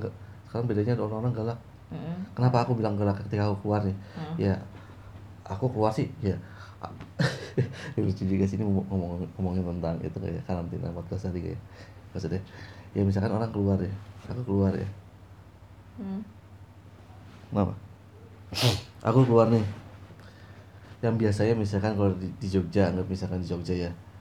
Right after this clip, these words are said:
Speaker 1: Enggak, enggak, misalkan orang ketemu orang saling menyapa, ya kan? Kita bisa melihat ekspresi orang, kita beli, misalkan beli makanan, ekspresi orang itu, "Terima kasih, Mas, iya, sama-sama," gitu.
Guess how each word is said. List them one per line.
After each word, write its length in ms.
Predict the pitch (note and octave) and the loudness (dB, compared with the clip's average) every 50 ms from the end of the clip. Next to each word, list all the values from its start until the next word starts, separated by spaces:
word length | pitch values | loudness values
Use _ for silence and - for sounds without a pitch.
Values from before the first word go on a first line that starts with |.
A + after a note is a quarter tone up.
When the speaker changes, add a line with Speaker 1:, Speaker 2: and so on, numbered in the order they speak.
| - - - - - | -20 -20 -16 -6 -2
Speaker 1:
Enggak, 240 | G2+ G2 F#2+ F#2 F#2 | 0 2 2 2 2
enggak, 480 | F#2+ D2+ F#2 F2+ F2+ F#2 F#2+ F#2+ F#2+ F#2+ F#2 | 0 -2 -2 -2 0 2 2 4 4 2 2
misalkan 320 | G2 F#2+ G2 G2 G2 G2 G2 F#2+ G2 - - - - - - | 2 2 0 2 2 2 2 0 0 -4 -10 -14 -14 -10 -4
orang 160 | G#2+ G#2+ G#2 | -2 -2 -2
ketemu 180 | A#2 G#2+ A2 A2 G#2+ | 0 0 0 2 2
orang 120 | G#2+ G#2 A2+ | 2 2 2
saling 240 | B2+ A#2+ G#2+ G#2+ G#2+ | 2 2 2 0 0
menyapa, 640 | G#2+ G#2 G2+ G2 G2 G2 G2 G2+ G2 G2 F#2+ F#2+ F#2+ | 2 2 2 2 2 4 4 6 6 6 4 4 2
ya 160 | G2+ G#2+ G#2 | 2 2 2
kan? 240 | G2+ G#2 G#2+ A2 - - - - - | 2 2 0 -2 -2 -8 -16 -14 -8
Kita 160 | - A#2+ B2 B2 | -2 2 2 2
bisa 160 | B2 A#2 A2 | 4 2 2
melihat 240 | G#2 G#2+ G#2 G2 A2+ | 2 2 2 0 0
ekspresi 400 | A#2 - - A2+ G#2 G2+ G#2+ A2 | -2 -2 0 0 0 2 2 2
orang, 160 | G#2 G#2 G#2 | 2 2 2
kita 240 | G2+ G2+ G#2+ G#2+ G2 | 0 0 0 2 2
beli, 160 | F#2+ G2 G2 | 4 2 2
misalkan 320 | F#2+ F#2+ G2+ G2 G2 G2+ | 2 2 0 0 2 2
beli 160 | G2+ G2 G2+ | 2 4 4
makanan, 320 | G2 F#2+ F#2+ - F#2+ G2 F#2+ | 4 4 2 2 2 2 2
ekspresi 320 | G2 F#2+ - F#2+ F#2+ G#2 | 2 0 -2 -2 0 2
orang 160 | F#2+ F#2+ F#2+ | 2 2 2
itu, 160 | G2+ G2+ G2+ A#2 | 0 0 0 0
"Terima 160 | A2+ A#2 A2 | -2 -2 0
kasih, 240 | - B2+ B2+ B2+ B2+ | 0 0 0 0 0
Mas, 240 | B2 A#2+ A#2+ A#2+ | 0 2 0 0
iya, 160 | A#2+ B2 B2 A#2+ | 2 2 2 2
sama-sama," 560 | A#2+ A2 A2+ A2+ A#2 A2+ A#2 A2+ A2 G#2+ G#2+ | 0 -2 -2 -2 -4 -2 -4 -4 -4 -4 -2
gitu. 240 | G#2 G2+ G2 G2 | -2 -2 -2 -2